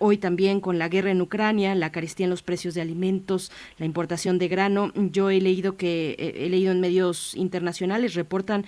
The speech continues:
que varios apoyos o algunos apoyos se han redirigido a Ucrania y han disminuido en ayuda a países como Somalia. Doctora, que pueda profundizar en estos,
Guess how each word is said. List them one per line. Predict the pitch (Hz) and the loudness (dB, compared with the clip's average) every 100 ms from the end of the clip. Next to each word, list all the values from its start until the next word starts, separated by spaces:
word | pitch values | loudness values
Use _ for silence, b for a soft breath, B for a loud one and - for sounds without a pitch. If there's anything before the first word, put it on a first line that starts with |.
| B B B | B B B
que | - | -2
varios | 180 190 196 - - | 0 2 0 -2 -8
apoyos | 165 - 202 208 214 226 - | -10 -6 -2 0 0 -4 -4
o | |
algunos | 165 180 202 190 | -4 -2 -2 -4
apoyos | - 202 190 208 - | -4 -2 0 -2 -6
se | - 185 | -4 0
han | 190 208 | 2 0
redirigido | 170 196 185 185 190 - 220 214 220 B B B | 0 0 0 -2 -4 -2 0 0 -2 B B B
a | 190 | 2
Ucrania | 185 233 220 214 190 214 B B B | 2 2 2 4 2 0 B B B
y | - 180 | 0 2
han | 180 | 4
disminuido | 190 202 190 180 190 190 175 170 | 2 2 4 4 4 4 2 0
en | 170 175 | -2 -2
ayuda | 175 185 196 - | 0 2 0 -2
a | 175 | -4
países | 175 170 190 | -4 -4 -6
como | - 175 160 | -4 -4 -4
Somalia. | - 156 160 160 160 147 | -4 -4 -2 -2 -4 -4
Doctora, | 139 156 151 175 | -6 -8 -6 -6
que | 175 165 | -4 -4
pueda | 180 180 | -2 -2
profundizar | 180 180 175 156 175 | -4 -4 -4 -2 -2
en | 170 165 | -2 -2
estos, | 156 175 165 | -6 -8 -10